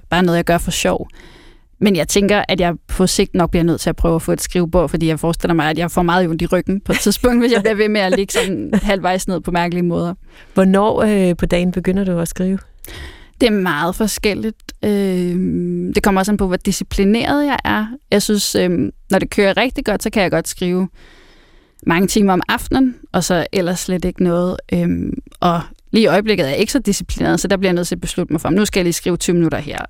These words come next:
Speaker 1: og en halv time her. Så gør jeg det sådan lidt mere ud over dagen. Så det er ret forskelligt, faktisk.
Speaker 2: Mm.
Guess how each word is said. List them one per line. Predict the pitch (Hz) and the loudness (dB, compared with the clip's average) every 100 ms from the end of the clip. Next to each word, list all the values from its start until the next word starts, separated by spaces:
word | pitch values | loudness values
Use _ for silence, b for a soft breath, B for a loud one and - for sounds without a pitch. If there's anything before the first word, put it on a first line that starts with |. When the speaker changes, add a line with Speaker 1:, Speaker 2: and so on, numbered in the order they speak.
| - | -6
Speaker 1:
og | |
en | 196 | -4
halv | 139 - | -4 -4
time | - - 170 | -4 -2 0
her. | - - | -2 -4
Så | - | -6
gør | 185 190 | 0 2
jeg | 165 | 2
det | 170 | 0
sådan | 165 | 0
lidt | 160 | 0
mere | 170 160 160 185 - - | 2 2 0 -4 -6 -2
ud | 175 | 2
over | 147 139 | 2 0
dagen. | - - - 170 170 | -2 -2 -4 -6 -8
Så | - 170 160 - | -6 -4 -4 -2
det | 180 | -2
er | 175 | 0
ret | 190 - | -2 -4
forskelligt, | 208 - - - - | -8 -6 -6 -6 -6
faktisk. | - - - - 220 | -10 -10 -16 -4 2
Speaker 2:
Mm. | 214 220 | 2 2